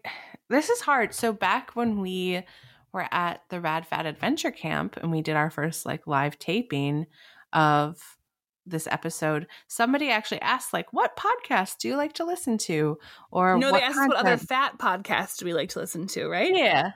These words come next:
Speaker 1: Well, that's what I was gonna say. Yes.
Speaker 2: Oh, got it.
Speaker 1: Um, yeah. But so I was a little stumped at that time, not because there aren't fat podcasts out there or, like, body lib podcasts out there. It's just, like, my preferences with podcasts are so specific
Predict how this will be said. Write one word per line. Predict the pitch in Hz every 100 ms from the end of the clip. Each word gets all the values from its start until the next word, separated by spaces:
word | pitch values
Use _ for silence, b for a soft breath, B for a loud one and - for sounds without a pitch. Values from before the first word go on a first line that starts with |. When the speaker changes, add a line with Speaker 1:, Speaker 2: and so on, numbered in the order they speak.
| _ -
Speaker 1:
Well, | 214
that's | 208 175
what |
I | 151
was | 151
gonna | 117
say. | - - - -
Yes. | - - B B B
Speaker 2:
Oh, | -
got | 190 165 151
it. |
Speaker 1:
Um, | 170 - _ -
yeah. | - 190 120 B B -
But | 214 196
so | - 233 214 - - -
I | 180 262
was | 453 466
a | 370
little | 330 311 311
stumped | - - 147 427 -
at | 135 -
that | 139
time, | - 165 151
not | 185 247
because | 320 311 262
there | 226 196 156
aren't | 165 - -
fat | 190 165 -
podcasts | - 143 - 208 240 -
out | 240 247
there | 269 240
or, | 180
like, | 156 160
body | 147 160 170
lib | 156 160 - b b _ -
podcasts | 165 156 - 220 -
out | 240 247
there. | 269 294 285 B B 208
It's | 196 -
just, | 208 - -
like, | 190 170 - -
my | 175 180 220
preferences | - 147 143 226 240 285 262
with | 277 277
podcasts | 294 285 294 294 294
are | 185
so | - 175
specific | - - 151 - - - - 196